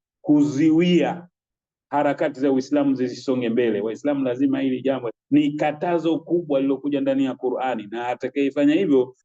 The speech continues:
"faqad dhalla sawa'a as-sabil," huyo amepita njia iliyopotea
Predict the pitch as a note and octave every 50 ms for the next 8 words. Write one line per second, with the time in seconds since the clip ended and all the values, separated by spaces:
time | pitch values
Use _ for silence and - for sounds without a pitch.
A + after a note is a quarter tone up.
0 | _ _ - C#3+ C#3 - C#3 C3 C3+ C#3 B2+ B2+ D3 D3 C#3+ C#3 C3+ C3+ B2+ -
1 | - B2 A#2+ B2 B2+ B2+ C3 B2+ A#2 G2+ - - - A2+ A2 A2+ A2 G#2 F#2+ A#2
2 | - _ _ - C3+ D3 D#3 D#3 D3 D3 C#3+ C3+ C3 B2 B2 A#2+ A#2 A#2+ - _
3 | _ - E3 - _ _ - D#3 D3 C#3 C#3 C3+ C3 C3 C3+ C3+ C3+ C3 C3 C3
4 | B2 B2 C3 B2+ A#2+ B2+ B2 C3 C3 B2+ - - G3+ F#3+ F3 D#3+ D3